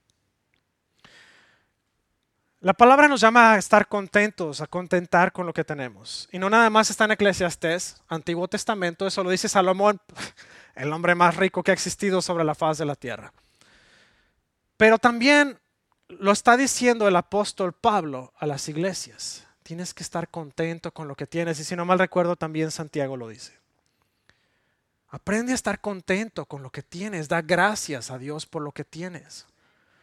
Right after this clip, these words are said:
¿Sabes por qué? Porque si usted aprende a vivir una vida de agradecimiento y estar contento con lo que tiene, la gratitud va a despedazar el deseo de tener más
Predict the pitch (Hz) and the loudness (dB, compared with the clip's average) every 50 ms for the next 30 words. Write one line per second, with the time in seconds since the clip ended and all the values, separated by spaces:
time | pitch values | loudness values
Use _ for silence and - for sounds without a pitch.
0 | _ _ _ _ _ _ _ - - 214 240 285 - - - 214 196 190 - - | _ _ _ _ _ _ _ -6 -2 0 2 2 0 -2 -4 -6 -6 -4 0 2
1 | 220 214 240 247 _ _ _ _ _ _ _ _ _ - - 185 - - 208 - | 2 2 2 2 _ _ _ _ _ _ _ _ _ -8 -8 -4 0 0 0 0
2 | - 202 - - - 233 262 262 - - 247 247 254 262 254 233 214 220 226 226 | 0 -4 -2 4 6 8 8 8 6 6 2 4 4 4 2 2 2 0 0 0
3 | 226 220 214 220 226 226 220 220 202 180 180 175 175 165 - - 175 180 185 196 | 0 0 0 2 4 4 4 4 4 4 4 2 2 0 -2 -4 -6 -6 -6 -6
4 | - 196 180 170 - - 190 185 - - 202 185 - 190 190 190 - 185 - - | -4 -4 -4 -2 0 0 0 0 0 -6 -8 -4 -4 -4 -4 -4 -6 -8 -8 -6
5 | 175 156 147 - 156 - - - 190 180 147 135 131 120 - - - - _ - | -8 -8 -8 -8 -10 -12 -10 -8 -8 -8 -8 -8 -12 -18 -20 -20 -20 -16 _ -2
6 | 170 175 170 175 170 160 - - 175 165 - _ - 208 214 226 233 196 175 190 | 0 0 2 2 0 0 -2 -4 -10 -10 -10 _ -10 -6 -4 -4 -4 -2 0 0
7 | 185 190 202 214 208 - - - 190 165 156 151 147 - - 170 170 190 196 190 | 2 2 0 -2 -6 -6 -6 -4 -4 -2 -2 -4 -6 -6 -4 -2 0 0 2 2
8 | 180 160 160 139 - - 170 175 175 190 196 185 175 - - 151 147 151 147 147 | 2 0 -2 -4 -4 -4 -2 -2 -2 -2 -2 -2 -4 -6 -8 -8 -8 -8 -8 -8
9 | 160 165 180 214 240 240 - - | -6 -6 -6 -4 -4 -6 -8 -10